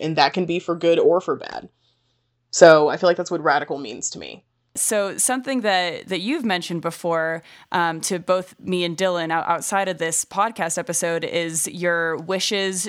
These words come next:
Speaker 2: to bridge the gap between what you called the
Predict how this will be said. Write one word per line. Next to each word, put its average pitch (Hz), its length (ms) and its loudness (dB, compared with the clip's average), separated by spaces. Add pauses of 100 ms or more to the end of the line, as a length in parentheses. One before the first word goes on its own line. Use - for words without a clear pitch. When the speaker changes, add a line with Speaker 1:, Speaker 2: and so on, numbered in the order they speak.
(120)
Speaker 2:
to 170 380 -2
bridge 185 500 -4
the 185 80 -4
gap 170 540 -2
between 170 560 -4 (280)
what 170 220 0
you 190 100 -8
called 175 520 -4
the 170 200 -4